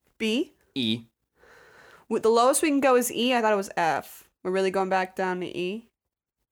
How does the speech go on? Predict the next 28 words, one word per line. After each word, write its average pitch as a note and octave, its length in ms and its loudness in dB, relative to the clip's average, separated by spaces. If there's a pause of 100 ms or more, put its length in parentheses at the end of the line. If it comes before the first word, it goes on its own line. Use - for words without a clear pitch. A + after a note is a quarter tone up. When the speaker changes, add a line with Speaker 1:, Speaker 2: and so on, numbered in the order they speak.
(300)
Speaker 1:
Uh, C#4+ 160 -2
if D#4+ 160 0
it's D#4+ 180 -2
E, E4 220 -2
it's B3 180 0
E. D4 260 4
I F#3 160 4
don't C#4 220 0
know. A3+ 260 4
I F3+ 120 2
was F#3+ 100 -4
just, G3+ 140 -8
why G3 100 0
I'm F#3+ 100 -4
asking G3 320 -2
you. E3+ 80 -4
We've F#3 160 0
never G#3+ 240 2
had G3 160 0
to F#3+ 60 -4
go F#3 180 2
that F3+ 240 2
low F3+ 240 0
before, B3+ 400 -2
so G3+ 140 -4
I'm F3+ 100 -4
just F3 180 -8
curious. - 580 -8